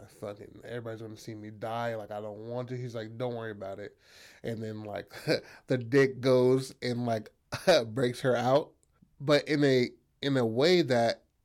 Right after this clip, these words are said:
the dick could break him out as well. But this is the fortuitous end to who he is,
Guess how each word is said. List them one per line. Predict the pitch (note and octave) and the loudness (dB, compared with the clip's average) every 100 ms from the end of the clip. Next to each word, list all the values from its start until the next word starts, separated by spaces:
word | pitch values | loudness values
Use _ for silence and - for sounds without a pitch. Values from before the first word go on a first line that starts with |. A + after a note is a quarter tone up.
| _ | _
the | C#3 C#3 C3 | -4 0 0
dick | A#2 A2+ E3+ F#3+ - _ - | -2 2 6 6 2 _ -4
could | F3 F3+ C#3 | 4 4 6
break | C#3 C#3 | 4 4
him | D3 C3+ | 2 2
out | B2 | 2
as | - A2 | 0 -4
well. | A#2 B2+ G#2 - _ _ _ _ - | 2 2 2 -6 _ _ _ _ 0
But | C3+ C3 A#2 | 6 6 4
this | A2 C#3+ C#3 | 2 2 4
is | C3+ A2+ A#2+ | -4 -4 0
the | B2 | 2
fortuitous | A2+ - B2 - C3+ A#2+ A#2+ - | 2 0 0 2 4 4 0 -6
end | A#2+ B2 A2+ G#2+ G#2 _ | -2 -2 -2 -8 -14 _
to | - A#2+ A2+ G#2+ _ _ - | -4 -4 -4 -10 _ _ -6
who | A#2+ | -4
he | A#2+ A#2 | 0 0
is, | A2 G#2+ - | 0 -4 -10